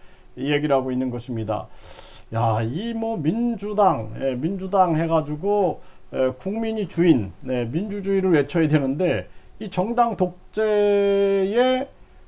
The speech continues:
정도가 진짜 너무나 지나치고 심하다라는 생각을 안 할 수가 없는 그러한 정황입니다. 우리 국민들이 이런 실상들을 봐야 돼요. 자신들의 목적을 이루기 위해서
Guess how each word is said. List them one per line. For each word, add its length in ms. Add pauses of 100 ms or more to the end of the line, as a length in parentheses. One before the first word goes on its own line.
(100)
정도가 560
진짜 320 (460)
너무나 440
지나치고 560
심하다라는 760
생각을 640 (480)
안 120
할 100
수가 540 (100)
없는 680
그러한 340
정황입니다. 680
우리 180
국민들이 500 (380)
이런 280
실상들을 640
봐야 380
돼요. 340 (1400)
자신들의 460
목적을 520
이루기 340
위해서 640